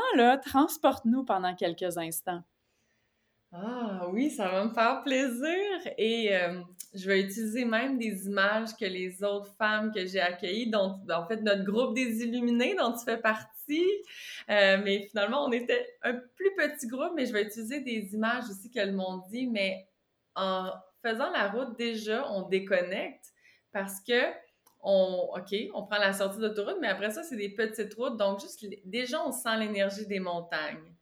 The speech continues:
Speaker 2: On sent, on, on se sent supporté et c'est un retour à la maison. En fait,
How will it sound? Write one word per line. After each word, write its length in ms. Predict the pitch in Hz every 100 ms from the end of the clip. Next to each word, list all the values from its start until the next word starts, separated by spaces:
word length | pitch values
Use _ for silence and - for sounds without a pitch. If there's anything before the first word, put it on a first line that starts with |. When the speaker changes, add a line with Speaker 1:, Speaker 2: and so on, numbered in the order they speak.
| _ _ _ _ _ _ _
Speaker 2:
On 200 | 190 190
sent, 440 | 196 - 220 220 220 190
on, 160 | 180 180 - 180 180 180 180
on 40 |
se 160 | 190 208
sent 240 | 240 262 -
supporté 800 | - 269 220 190 - 226 247 285 -
et 140 | 220
c'est 720 | 214 - - 220 233 269 320 _ _ _ _ _ _ - - _ _ _ _ _ -
un 500 | 196 190 190 180 180
retour 480 | 208 208 254 277 233
à 100 | 185
la 140 | 180
maison. 720 | 175 185 240 247 185 165 160 170 - _ _ _ _ _ _ _ _ _ _ _ _ _
En 140 | 196 196
fait, 240 | 277